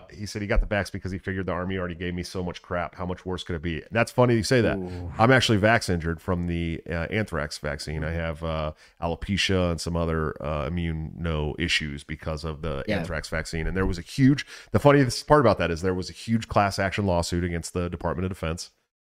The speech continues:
Speaker 1: over that specific vaccine, and it was thrown out of court, dude. Huge. So many people have been injured by the anthrax vaccine.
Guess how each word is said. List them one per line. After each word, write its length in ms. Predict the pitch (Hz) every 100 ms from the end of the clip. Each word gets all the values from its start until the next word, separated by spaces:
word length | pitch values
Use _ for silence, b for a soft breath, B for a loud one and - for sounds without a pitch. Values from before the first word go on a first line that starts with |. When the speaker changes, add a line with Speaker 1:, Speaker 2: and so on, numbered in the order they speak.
| -
Speaker 1:
over 200 | 90 87
that 280 | 85 87 -
specific 680 | - - 95 - 101 101 -
vaccine, 580 | 98 85 - 85 98 123 b b _
and 80 | 92
it 40 |
was 140 | 87 -
thrown 380 | - 82 87 82
out 100 | 80
of 80 |
court, 220 | - 76 -
dude. 120 | - - - _ b
Huge. 500 | - 180 175 95 - _ _
So 380 | - - 185 175
many 160 | 156 135
people 280 | 110 90 85
have 100 | 87
been 80 | 85
injured 260 | 82 78 76
by 100 | 80
the 140 | 78
anthrax 460 | 78 82 - 73 -
vaccine. 360 | 78 - 73